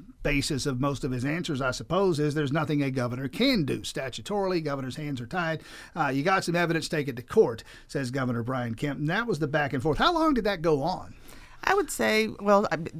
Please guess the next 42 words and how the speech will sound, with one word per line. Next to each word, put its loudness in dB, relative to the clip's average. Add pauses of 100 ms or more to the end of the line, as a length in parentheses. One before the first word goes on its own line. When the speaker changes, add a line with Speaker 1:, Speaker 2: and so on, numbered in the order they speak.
(140)
Speaker 2:
obviously, 4
we, 2
we 4
posted 2
on 4
our 6
website 4
the 2 (280)
full 4
video 4
of 2
that 2 (320)
interaction 4
Speaker 1:
Mm-hmm. 4
Speaker 2:
because 0
we 0
felt 0
like 0
it -6
was -4
necessary 0
for -6
people -8
to -10
see -8
Speaker 1:
Your 8
Speaker 2:
it. 6
Speaker 1:
website, 2
by 0
the 2
way, 2
the 2
Oconee 2
County 2
Republican 0
Party 0
website, -2
and -6
folks -4
can 2
Google 0
that. -6